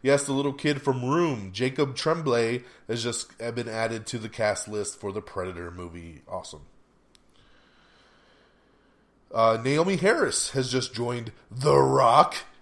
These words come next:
in the Rampage movie. Yes, we told you Rock's doing Rampage based on the arcade game. Uh, Naomi Harris joined the cast. Great. Just talked about her Oscar nomination for Moonlight.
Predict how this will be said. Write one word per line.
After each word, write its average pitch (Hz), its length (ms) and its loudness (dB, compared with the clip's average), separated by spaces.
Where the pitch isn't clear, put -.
in 120 240 -6
the 127 100 2
Rampage 123 840 -2
movie. 110 280 -4
Yes, 104 320 -4
we 104 80 -10
told 117 200 -8
you 104 60 -10
Rock's 110 320 0
doing 110 240 -8
Rampage 110 500 -6
based 104 260 -10
on 101 120 -6
the 104 100 -8
arcade 104 460 -6
game. 107 460 -8
Uh, 98 280 -2
Naomi 104 320 -4
Harris 180 300 -2
joined 107 300 -8
the 98 60 -12
cast. 98 420 -4
Great. 113 400 -6
Just 110 260 -6
talked 117 280 0
about 110 180 2
her 113 180 -4
Oscar 120 360 0
nomination 113 580 -4
for 113 100 -12
Moonlight. 131 540 -4